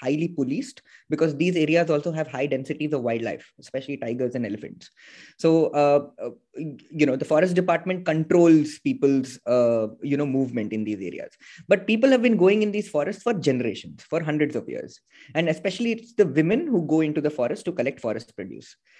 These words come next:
Now, um, the, the society I worked in, and, and especially particularly in North India, is a very extremely patriarchal and conservative society. And women do not really get the chance to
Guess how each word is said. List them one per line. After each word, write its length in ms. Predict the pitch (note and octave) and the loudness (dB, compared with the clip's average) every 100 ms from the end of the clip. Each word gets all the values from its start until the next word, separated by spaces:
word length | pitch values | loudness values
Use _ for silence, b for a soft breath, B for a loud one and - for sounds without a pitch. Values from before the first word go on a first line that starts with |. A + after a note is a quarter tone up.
| b b | b b
Now, 480 | E3+ F3 F#3+ G#3+ - - | 2 4 4 2 2 0
um, 520 | E3+ E3 D3+ D3 - _ _ _ _ _ | 2 4 0 -6 -12 _ _ _ _ _
the, 260 | D3 E3 D#3+ | 0 2 4
the 140 | E3+ | 2
society 540 | F3 F3 D#3+ D#3+ A#3 G#3 | 0 0 0 0 2 2
I 200 | E3 F#3 | 2 2
worked 400 | D#3 D#3+ - A2 | 2 -2 -6 -8
in, 220 | A#2 D3+ | -8 -8
and, 160 | C#3 B2+ | -8 -8
and 280 | B2+ C3+ | -8 -10
especially 360 | - C#3+ - D3+ | -8 -8 -6 -4
particularly 440 | C#3+ C3+ D#3 D3 | -4 -4 -2 -2
in 80 | D3+ | -2
North 200 | A#2+ B2+ | -4 -6
India, 240 | B2 C#3 - | -6 -6 -6
is 140 | G#2+ | -6
a 60 | F3+ | -2
very 200 | E3 F#3 | -2 -4
extremely 600 | - - F#3+ G3 G#3 - | -10 -8 -4 -4 -6 -6
patriarchal 640 | D3 C#3 D#3 D3+ D3+ F3+ | -4 -4 -2 -2 -2 -4
and 180 | D#3+ D3+ | -4 -4
conservative 480 | D3 B2+ C#3 C3+ C3+ | -6 -4 -4 -4 -4
society. 600 | - A2+ G#2+ G#2+ F#2+ - b b b A2+ | -8 -8 -8 -10 -12 -16 b b b -8
And 340 | D3+ E3+ E3+ E3 | -4 -2 -2 0
women 540 | F3 G#3+ A#3 E3 C#3 | 0 2 0 -2 -2
do 160 | D#3+ E3+ | 0 0
not 260 | F3+ A3 | 0 -2
really 340 | F#3+ F#3+ G3 F#3 | -2 -2 -2 -4
get 280 | D3 D3+ D#3 | -2 -2 -2
the 80 | |
chance 540 | F3 E3 C#3 E3+ F3 - | -4 -4 -2 -2 -4 -4
to 260 | F3+ F3 | -6 -6